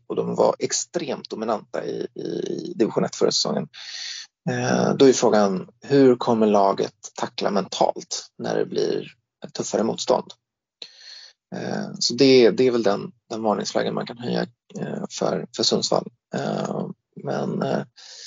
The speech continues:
jag tycker att det är ett spännande lag, så jag tippar dem sexa. Eh, sen på femte plats tippar jag Sirius. Var ju ett, eh, i slutändan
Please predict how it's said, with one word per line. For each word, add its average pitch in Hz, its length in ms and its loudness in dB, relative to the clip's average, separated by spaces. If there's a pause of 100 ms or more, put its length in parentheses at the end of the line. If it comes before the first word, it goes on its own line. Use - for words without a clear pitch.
(240)
jag - 100 2
tycker - 160 4
att 120 60 0
det 110 80 4
är - 40 6
ett - 60 -14
spännande 107 340 -2
lag, 107 220 0
så - 60 0
jag - 80 0
tippar 120 180 0
dem - 100 2
sexa. - 340 -4 (1400)
Eh, 113 540 -4
sen 151 160 2
på 160 60 2
femte 170 260 2
plats - 220 -4
tippar 113 220 -2
jag 113 260 2
Sirius. 202 560 -4 (1300)
Var 127 180 6
ju 113 220 6
ett, - 340 -4
eh, 113 300 2
i 85 100 -2
slutändan 120 720 0